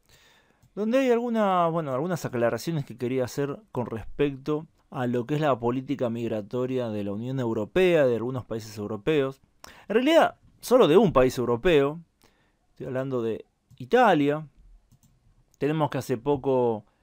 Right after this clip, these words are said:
llegó al poder Giorgia Meloni, que tenía, bueno, de hecho tiene una posición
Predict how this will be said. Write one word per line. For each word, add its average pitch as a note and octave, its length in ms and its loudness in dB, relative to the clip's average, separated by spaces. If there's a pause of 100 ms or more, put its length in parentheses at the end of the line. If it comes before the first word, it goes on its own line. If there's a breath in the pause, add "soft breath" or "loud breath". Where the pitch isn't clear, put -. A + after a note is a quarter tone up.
(300)
llegó B2+ 180 0
al C3 160 2
poder C3 400 0
Giorgia C3+ 420 -2
Meloni, D#3 600 4
que A2 340 -6
tenía, C#3+ 640 -2
bueno, C3 260 -6
de B2+ 100 -6
hecho C3 160 -8
tiene D#3+ 220 0
una B2 160 -2
posición A#2 540 -6